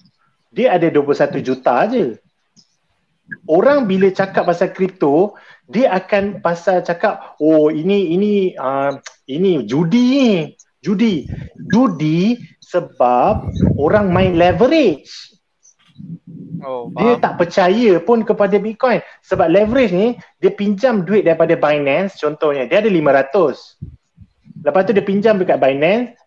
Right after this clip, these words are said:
Speaker 1: dia darat sepuluh. So dia ada lima ribu. So dia ada duit lagi banyak lah.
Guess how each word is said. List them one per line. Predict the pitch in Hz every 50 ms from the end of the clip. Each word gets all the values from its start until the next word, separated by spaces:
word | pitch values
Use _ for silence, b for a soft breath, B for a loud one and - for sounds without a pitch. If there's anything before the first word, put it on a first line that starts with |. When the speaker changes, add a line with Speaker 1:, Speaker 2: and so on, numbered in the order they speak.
| _ _
Speaker 1:
dia | 165 170
darat | 165 160 165 151 143 -
sepuluh. | - - 156 143 139 113 98 - - - - _ _ _ _ _ _ - - -
So | 156
dia | 151 175 208
ada | 220 254
lima | 240 208 202 185 185
ribu. | 175 175 160 147 147 127 113 104 - - _ _ _ _ _ _ _ _ _ - - - - - - _ - _ _ _ - - - - - - - _
So | - - 202
dia | 185 214 208 190
ada | 185
duit | 156 175 196 175 170
lagi | 170 165 170
banyak | 180 185 185 180 175
lah. | 190 254 277 262 196 -